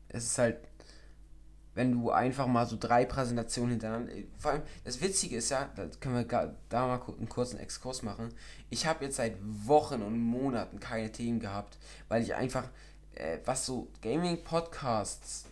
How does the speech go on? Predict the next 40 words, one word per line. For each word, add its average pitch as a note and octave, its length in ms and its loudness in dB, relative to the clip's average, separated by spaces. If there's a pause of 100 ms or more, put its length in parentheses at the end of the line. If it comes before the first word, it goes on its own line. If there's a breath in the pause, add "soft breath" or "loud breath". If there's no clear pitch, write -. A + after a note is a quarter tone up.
(400)
leben D#3+ 640 2
meistens D3+ 560 2
von A2+ 240 0
Tests. - 640 -4 (480 loud breath)
Und A#2+ 140 0
da A#2 80 4
denk B2+ 180 2
ich C#3 80 -6
mir C3+ 80 0
halt C3+ 140 0
so, B2 120 -2
ja, A#2+ 400 6 (280 loud breath)
was B2 200 2
hab B2 160 6
ich A#2+ 100 -2
jetzt A#2 200 0
gespielt? - 460 -2 (180 loud breath)
Das, - 140 -8 (280)
also A#2+ 180 2
ich - 180 0
hab, - 180 0
hab C#3+ 220 -2
schon C3+ 240 4
Spiele B2+ 240 -2
gespielt, - 400 -2
aber G#2 160 2
ich A2+ 160 -4
hab C3 100 -6 (160)
Zelda, B2 560 0 (380 loud breath)
Tears D3+ 240 2
of B2 100 -8
the - 80 -16
Kingdom, A2+ 540 2 (240 loud breath)
hab A#2 140 4
ich - 180 -4
gerade C3 260 8
zu - 140 0
einem A#2 160 2
Viertel C3+ 500 0
fertig. E2 580 -6